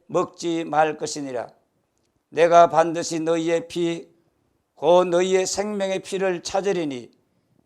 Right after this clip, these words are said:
짐승이면 그 짐승에게서, 사람이나 사람의 형제면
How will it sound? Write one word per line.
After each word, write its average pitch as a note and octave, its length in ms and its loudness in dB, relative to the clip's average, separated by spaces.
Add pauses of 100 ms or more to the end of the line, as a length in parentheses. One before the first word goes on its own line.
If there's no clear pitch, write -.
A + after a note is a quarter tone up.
(280)
짐승이면 E3+ 920 -2
그 E3 360 2
짐승에게서, D#3+ 1080 -4 (880)
사람이나 F#3+ 720 4
사람의 F#3 520 4
형제면 F#3 680 -4